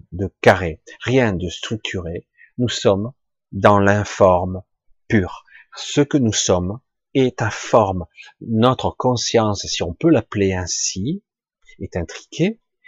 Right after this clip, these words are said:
Et ce que nous sommes fondamentalement au niveau de l'essence n'a pas de forme. Donc, en réalité, tout est recréé, reconstruit, structuré.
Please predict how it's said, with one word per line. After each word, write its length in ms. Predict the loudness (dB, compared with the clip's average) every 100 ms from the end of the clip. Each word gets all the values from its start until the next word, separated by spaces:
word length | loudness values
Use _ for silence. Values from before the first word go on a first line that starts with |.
| -20 -18 -18 -20 _ _ -10
Et 40 |
ce 100 | -6
que 80 | -2
nous 140 | 0
sommes 380 | 2 2 2 2 -4 -6
fondamentalement 880 | 4 6 8 8 6 4 2 4 4
au 80 | 4
niveau 260 | 4 2
de 140 | 0 0
l'essence 720 | 0 2 2 2 0 -4 -6 -12 -16 _ _ _ _ _ _ _
n'a 120 | -8
pas 180 | -2 -2
de 60 | -2
forme. 500 | 0 0 0 -4 -14 _ -20 2
Donc, 400 | 4 4 2 -8 _
en 100 | -4
réalité, 800 | 2 4 4 0 -2 -2 -2 -4 _ _ _ _ _ _ -6
tout 180 | -6 -2 0
est 120 | 2
recréé, 500 | 6 4 6 2 4
reconstruit, 720 | 2 0 0 0 -2 -2 -2
structuré. 840 | -8 -4 -4 -4 -6 -6 -6 -8